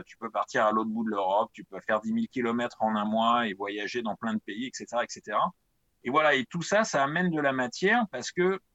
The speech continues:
quand tu fais ce genre de, de reportage, forcément, eh ben, tu vas, tu vas avoir des, des passionnés. On est allé, euh, plusieurs fois en Roumanie. Là-bas, Dacia, évidemment, c'est la marque nationale.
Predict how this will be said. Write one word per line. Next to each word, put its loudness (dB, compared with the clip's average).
quand 2
tu -4
fais 2
ce -2
genre 0
de, 0
de -2
reportage, 0
forcément, 0
eh -8
ben, 2
tu -6
vas, 4
tu -16
vas 4
avoir 4
des, -2
des -2
passionnés. -2
On -2
est -4
allé, 0
euh, -4
plusieurs 0
fois 0
en 6
Roumanie. 2
Là-bas, 4
Dacia, 0
évidemment, 2
c'est -2
la 2
marque 2
nationale. -2